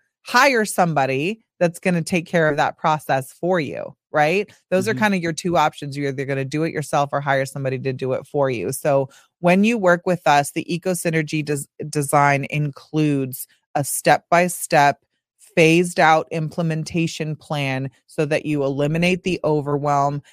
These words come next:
Speaker 1: have absolute clarity about what to do and when to do it to get the best results with the money and time that you're spending on your system.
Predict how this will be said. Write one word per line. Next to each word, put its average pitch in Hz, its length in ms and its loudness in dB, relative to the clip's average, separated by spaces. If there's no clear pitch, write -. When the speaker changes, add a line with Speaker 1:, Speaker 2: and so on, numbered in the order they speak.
Speaker 1:
have 143 160 2
absolute 170 640 0
clarity 180 840 2
about 147 340 0
what 143 300 0
to 180 100 -4
do 165 420 0
and 127 240 -6
when 151 300 2
to 175 140 -4
do 156 280 0
it 151 200 0
to 151 120 -6
get 135 220 -6
the - 100 -6
best 156 400 2
results 147 600 0
with 170 240 2
the 170 100 0
money 151 500 0
and 143 200 -4
time 139 320 -4
that 139 160 -8
you're 143 100 -4
spending 139 460 -2
on 127 160 -4
your 123 140 -4
system. 113 600 -6